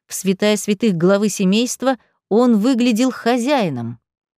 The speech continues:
Возможно, из-за того, что занял то самое роскошное кожаное кресло, куда запрещалось садиться нам с мамой. Или из-за чрезмерно расслабленной позы — которую никак не мог бы позволить себе случайный гость, уважающий хозяев.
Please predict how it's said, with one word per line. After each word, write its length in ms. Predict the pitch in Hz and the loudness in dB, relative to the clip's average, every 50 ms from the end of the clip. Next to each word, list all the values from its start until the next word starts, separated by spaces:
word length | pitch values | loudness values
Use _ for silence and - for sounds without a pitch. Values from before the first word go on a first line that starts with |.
| _ _ _ _ _ _ _ _ | _ _ _ _ _ _ _ _
Возможно, 580 | - 156 165 165 175 208 269 330 311 277 277 254 | -6 -4 -4 -2 0 0 -2 -2 -2 -2 -2 -2
из-за 160 | 220 190 202 | -2 -4 -2
того, 220 | 185 208 202 233 262 | -2 0 0 0 -2
что 160 | - - 214 | -4 -4 -4
занял 400 | 190 202 226 233 220 214 202 185 | 0 2 2 2 2 0 -2 -2
то 120 | - 202 | -4 -4
самое 440 | 185 - - 220 220 208 196 190 190 | -4 -2 0 2 2 2 2 2 2
роскошное 640 | 190 190 185 - - - 208 185 - - 180 175 175 | 0 0 -2 -4 -4 -4 -4 -4 -2 -2 -2 -2 -2
кожаное 500 | - - 202 190 180 180 180 170 170 170 | -2 -2 -2 -2 -2 -2 -2 -2 -2 -4
кресло, 440 | - - 220 233 233 220 - 180 160 | -4 -2 -2 -2 -2 -2 -4 -6 -6
куда 260 | - 170 165 185 185 | -4 -2 0 0 0
запрещалось 600 | 180 190 - 214 196 - - 208 214 247 269 240 | -2 -4 -4 -6 -6 -4 -2 -2 -2 -2 -4 -4
садиться 460 | - - 214 190 190 226 220 - 214 | -4 -2 -2 -2 -2 -2 -4 -4 -4
нам 220 | 180 170 185 202 202 | -4 -2 -2 -4 -4
с 140 | - - | -4 -4
мамой. 440 | - 190 185 160 139 135 135 - _ _ _ _ _ _ _ _ _ _ _ _ _ _ _ | -2 -2 -2 -2 -4 -8 -10 -12 _ _ _ _ _ _ _ _ _ _ _ _ _ _ _
Или 240 | - 233 277 294 311 | -2 0 0 2 0
из-за 200 | 285 254 285 - | 0 0 -2 -4
чрезмерно 680 | - - 233 254 226 214 226 269 320 320 262 214 190 | -2 -2 -2 0 2 2 2 2 2 0 0 0 2
расслабленной 720 | 190 190 185 - - 208 226 247 208 202 190 190 180 170 160 | 2 0 0 0 0 0 0 0 2 2 2 2 2 0 -2
позы — 500 | - - 220 262 285 254 269 285 269 - _ _ _ _ _ _ _ _ | -2 0 0 0 0 0 -2 -4 -4 -6 _ _ _ _ _ _ _ _
которую 480 | - 202 190 - 269 269 277 269 247 240 | -4 -4 0 0 2 2 4 4 4 4
никак 400 | 247 240 - - 311 330 - 294 | 4 2 2 2 0 0 2 0
не 100 | 277 262 | 0 2
мог 220 | 254 294 285 240 | 2 2 2 2
бы 120 | 220 220 | 0 0
позволить 520 | 214 - 226 220 202 220 285 302 294 262 - | 2 2 2 2 2 0 0 0 -2 -4 -4
себе 220 | - 226 220 254 | -4 -4 -2 -4
случайный 640 | - - 214 220 202 - - 240 247 233 226 240 233 | -4 -2 -2 -2 -2 0 0 0 2 2 2 0 -2
гость, 500 | 202 196 254 330 285 - - - - - _ _ _ | -2 -2 -2 -2 -4 -4 -6 -10 -18 -20 _ _ _
уважающий 680 | 185 185 175 185 175 156 160 160 160 156 - - 170 | -2 0 0 0 0 0 0 -2 -2 -2 -4 -6 -6
хозяев. 640 | 160 - - 185 180 175 208 196 156 139 131 - _ | -6 -4 -4 -4 -2 -2 -2 -2 -2 -4 -8 -12 _